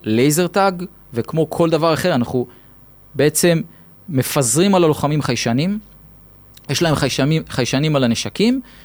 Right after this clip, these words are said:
וברגע שהם, אה, נלחמים, אנחנו יודעים אחר כך להעריך את ההישג, ומקליטים, ומצלמים, ובוחנים,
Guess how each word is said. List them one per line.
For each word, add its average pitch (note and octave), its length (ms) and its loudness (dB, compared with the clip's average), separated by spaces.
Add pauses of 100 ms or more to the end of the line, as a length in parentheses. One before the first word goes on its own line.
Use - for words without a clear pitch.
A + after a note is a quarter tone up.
(360)
וברגע A#2+ 540 0
שהם, D3 420 2
אה, C3 220 4
נלחמים, D#3+ 560 2 (200)
אנחנו B2+ 220 -2
יודעים D#3+ 200 0
אחר F#3+ 260 -2
כך D#3+ 340 -4 (240)
להעריך B2 420 0
את - 80 -4
ההישג, A#2+ 380 0 (640)
ומקליטים, C3 880 0 (100)
ומצלמים, C#3+ 840 0
ובוחנים, A#2+ 600 0